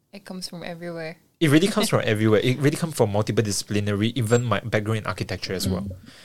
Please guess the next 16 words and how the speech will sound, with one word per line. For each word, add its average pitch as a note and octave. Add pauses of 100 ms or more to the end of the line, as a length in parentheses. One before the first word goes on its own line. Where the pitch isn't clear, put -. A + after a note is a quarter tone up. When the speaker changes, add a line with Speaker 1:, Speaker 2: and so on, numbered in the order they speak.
(300)
Speaker 2:
So G#2 (840)
that's C#3+
why E3+
it's B2+
called B2
multi-, A2+ (120)
multi-, B2
multimedia, A#2+
multidisciplinary A#2+ (120)
art A#2 (240)
and G#2
mental G2
health -
exhibition. - (680)
Speaker 1:
I E3
see. -